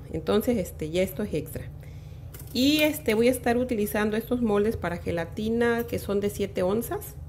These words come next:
Y aquí los, este, los voy a estar poniendo así de manera individual. Y bueno, vamos a esperar que cuaje para ya terminar la receta.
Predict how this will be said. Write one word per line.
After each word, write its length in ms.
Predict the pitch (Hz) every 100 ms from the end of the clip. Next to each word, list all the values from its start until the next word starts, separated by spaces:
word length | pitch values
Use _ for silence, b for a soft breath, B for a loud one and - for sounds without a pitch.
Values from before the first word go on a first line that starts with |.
| B B B B B B -
Y 60 |
aquí 200 | 180 202
los, 140 | 208 226
este, 640 | 202 - 170 - 175 165
los 180 | 165 185
voy 120 | 190
a 20 |
estar 240 | 202 180 -
poniendo 360 | 170 160 156 - -
así 180 | -
de 100 | 185
manera 280 | 185 175 170
individual. 460 | 175 160 151 147 143 - - - - - B B - - -
Y 80 | 175
bueno, 280 | 175 160 156
vamos 220 | 170 202
a 60 | 202
esperar 320 | - 175 170
que 220 | 170 -
cuaje 420 | - 196 285 -
para 320 | - 185 170
ya 160 | 160 170
terminar 440 | 170 175 170 165
la 120 | 165 160
receta. 420 | - - -